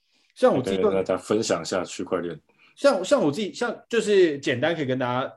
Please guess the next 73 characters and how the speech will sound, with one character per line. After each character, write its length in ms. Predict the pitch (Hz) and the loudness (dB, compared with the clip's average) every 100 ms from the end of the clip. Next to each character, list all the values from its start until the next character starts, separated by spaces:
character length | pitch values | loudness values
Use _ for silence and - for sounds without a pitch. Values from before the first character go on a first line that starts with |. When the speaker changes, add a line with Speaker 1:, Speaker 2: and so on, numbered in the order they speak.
| _ | _
Speaker 1:
聊 240 | 131 123 | 0 2
聊 200 | 117 110 | 2 0
我 160 | 107 113 | 0 -4
自 140 | 113 | -4
己 140 | 143 113 | -6 -2
对 200 | 143 113 | 0 0
于 80 | 107 | 0
这 140 | 123 | -2
个 60 | 113 | -2
事 140 | 131 | -6
情。 140 | 107 110 | -6 2
就 120 | 202 | 4
我 80 | 147 | 4
觉 80 | |
得 60 | 160 | 2
我 40 | |
们 80 | 135 | 2
这 100 | 165 | 0
节 200 | 165 131 | -2 -2
目 160 | 147 151 | 0 0
也， 260 | 143 165 143 | 0 0 -4
我 40 | |
们 80 | 123 | -6
可 80 | 147 | -2
以 20 | |
聊 140 | 123 117 | 0 0
一 40 | |
些 60 | 143 | -2
深 280 | - 185 | 0 0
度 140 | 202 165 | 0 -2
的 100 | 123 | -2
议 140 | 170 | -4
题， 160 | - 117 | -10 -6
因 60 | 208 | -2
为， 60 | |
因 40 | 226 | 2
为 80 | |
我 80 | 196 | 2
最 140 | 202 208 | 2 -2
近 120 | 202 | 2
关 220 | 190 170 | 2 2
注 140 | 175 | 0
这 80 | 151 | -2
件 80 | 147 | -2
事 100 | 156 | -6
情 80 | - | -14
嘛， 180 | 98 92 - _ - | -14 -14 -16 _ -4
没 80 | 143 | 0
在 100 | 208 | 2
干 160 | 208 190 | 0 0
嘛， 160 | 143 | 2
就 100 | 170 | 0
是 120 | 170 | 0
要 80 | 175 | -2
讲 180 | 151 120 | -2 -4
一 40 | |
些 100 | 127 | 0
我 60 | 160 | 0
们 100 | 117 | 0
自 20 | |
己 80 | 151 | -2
在 100 | 135 | -2
关 240 | 131 120 | 0 0
注 160 | 123 120 | -2 -6
的 60 | 90 | -10
事 140 | 107 | -14
情 240 | 107 - | -16 -18
啊。 60 | - _ _ _ _ _ - _ | -20 _ _ _ _ _ -20 _
那 160 | 208 | 4
我 160 | 165 117 | 4 0
就 160 | 110 95 | -4 0
是， 120 | 95 | 6
Speaker 2:
是。 300 | 117 82 | 6 6